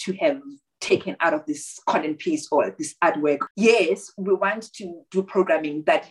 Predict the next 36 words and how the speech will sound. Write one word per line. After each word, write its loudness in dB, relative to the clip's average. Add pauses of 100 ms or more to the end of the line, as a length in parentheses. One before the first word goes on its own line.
has 0
production 0
value 2
and 0
entertainment 0
value, 2 (440)
um, 2
educational 2
value, 0 (100)
and 2
all 4
of -4
those 6
things, -8 (120)
three 2
things -6
can -10
coexist, -4
or 2
one 4
thing -2 (160)
can -2
be -4
a -2
thing. 4
But 2
I 4
think 0
there 6
can -2
be 0
more 4
intentionality -4
from 0
both 6 (140)
sides, 0